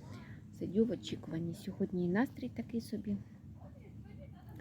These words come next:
Сімейні трішечки розборки. Недорозуміння з, ем, старшою дитиною.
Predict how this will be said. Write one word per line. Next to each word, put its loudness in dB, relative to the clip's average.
Сімейні 6
трішечки -2
розборки. 2
Недорозуміння 4
з, -6
ем, -2
старшою -2
дитиною. 4